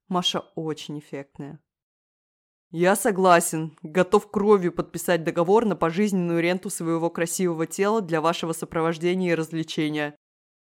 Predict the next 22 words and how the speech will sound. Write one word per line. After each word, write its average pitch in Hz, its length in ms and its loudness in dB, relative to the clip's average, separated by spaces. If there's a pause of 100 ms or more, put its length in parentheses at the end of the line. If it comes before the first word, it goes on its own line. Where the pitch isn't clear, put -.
(180)
выдал 175 320 2
он 190 160 2
на 165 100 0
одном 170 260 -4
дыхании, 165 640 -4
и 160 60 -10
я 180 180 -4
опять 170 360 -4
прыснула 160 440 -4
от 156 140 -8
смеха. 151 500 -10 (1040)
«Тогда 202 320 4
завтра 208 440 0
я 170 80 -2
тебе 170 220 -8
позвоню, 175 680 -6
сообщу, 165 420 -4
в - 80 -6
каком 180 300 -6
кафе 180 260 -6
мы 180 160 -4
будем». 151 460 -10